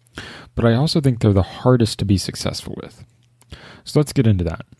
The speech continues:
I'm gonna keep this example very simple, simply to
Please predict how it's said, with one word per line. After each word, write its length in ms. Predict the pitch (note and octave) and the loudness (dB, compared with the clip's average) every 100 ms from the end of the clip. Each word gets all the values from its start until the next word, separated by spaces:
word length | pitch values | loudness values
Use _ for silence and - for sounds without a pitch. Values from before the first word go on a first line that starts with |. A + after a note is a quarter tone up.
| _ _ _ - _ _ _ _ _ _ _ - | _ _ _ -20 _ _ _ _ _ _ _ -12
I'm 60 | C#3+ | 0
gonna 180 | B2 B2+ | 2 2
keep 200 | C#3 C3+ | 0 2
this 180 | C3 A2+ | 2 0
example 400 | G#2 G2+ - F2 | 0 0 0 -8
very 460 | E2+ G2 A2+ A#2 | -2 2 2 2
simple, 480 | A2+ - F2 E2+ E2 | -2 -4 -4 -2 -4
simply 480 | - B2 A#2+ C3 B2+ | -2 -4 -2 -2 -2
to 460 | - A2+ G2+ G2 | 0 2 2 0